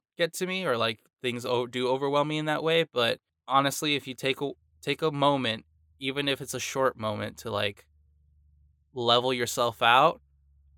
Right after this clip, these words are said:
and, like, check in on what you actually have to do, you can, you can usually navigate those moments.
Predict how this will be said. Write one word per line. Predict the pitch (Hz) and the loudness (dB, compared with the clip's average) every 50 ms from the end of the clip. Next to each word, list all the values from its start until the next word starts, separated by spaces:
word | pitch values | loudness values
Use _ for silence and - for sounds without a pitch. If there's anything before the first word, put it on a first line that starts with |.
| _ - | _ -6
and, | 117 110 110 107 101 - - _ _ | -4 -4 -4 -4 -8 -12 -18 _ _
like, | - 127 113 104 - _ _ _ _ _ | -6 -6 -6 -6 -6 _ _ _ _ _
check | _ - - 131 123 - | _ -2 0 0 0 2
in | 131 127 127 131 | 2 2 2 2
on | 120 113 117 | 0 -2 0
what | 117 113 104 | -2 -2 -2
you | 123 113 | -4 -4
actually | - 113 113 117 - - 127 120 | -2 -2 -2 -2 -4 -4 -4 -4
have | 113 - | -4 -6
to | - 117 | -10 -12
do, | 113 113 117 123 127 139 147 - _ _ _ _ _ _ _ _ _ _ _ _ _ _ _ _ _ _ _ _ _ _ _ _ _ _ _ _ | -10 -4 -2 -2 -2 -2 -4 -8 _ _ _ _ _ _ _ _ _ _ _ _ _ _ _ _ _ _ _ _ _ _ _ _ _ _ _ _
you | 170 175 | -14 -12
can, | - - 202 202 202 196 175 | -8 -6 -6 -4 -4 -6 -8
you | 175 202 | -8 -10
can | - - 214 | -6 -4 -2
usually | 202 202 208 196 196 208 | -2 -2 -2 -2 -4 -2
navigate | 202 202 196 196 185 165 123 113 - - | 0 2 2 2 0 -2 -6 -8 -10 -10
those | - - - - | -16 -20 -20 -20
moments. | - - _ _ _ _ - _ | -20 -20 _ _ _ _ -20 _